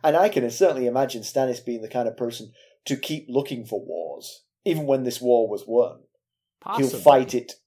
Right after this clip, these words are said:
Speaker 1: until the day he dies. He'll, he'll spend the next, you know, let's see Stannis wins the throne here. He'll spend his entire, uh, monarchy rooting out people who fought against him.
Speaker 2: Oh, because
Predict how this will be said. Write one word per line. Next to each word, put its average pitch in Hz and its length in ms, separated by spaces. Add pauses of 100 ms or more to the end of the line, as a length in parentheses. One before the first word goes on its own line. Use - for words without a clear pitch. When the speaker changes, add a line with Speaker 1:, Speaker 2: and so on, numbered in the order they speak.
Speaker 1:
until 127 280
the 113 80
day 113 200
he 113 120
dies. 107 580 (340)
He'll, 135 220 (580)
he'll 160 220
spend 165 400
the 147 60
next, 156 300
you 160 120
know, 139 80
let's 160 180
see 156 140
Stannis 139 420
wins 135 220
the 123 80
throne 117 320
here. 95 180 (320)
He'll 175 200
spend 160 320
his 135 120
entire, 127 680 (440)
uh, 107 340 (220)
monarchy 123 760 (960)
rooting 139 520
out 123 180
people 117 360
who 113 140
fought 110 400
against 101 380
him. 87 120 (800)
Speaker 2:
Oh, 127 360 (100)
because - 680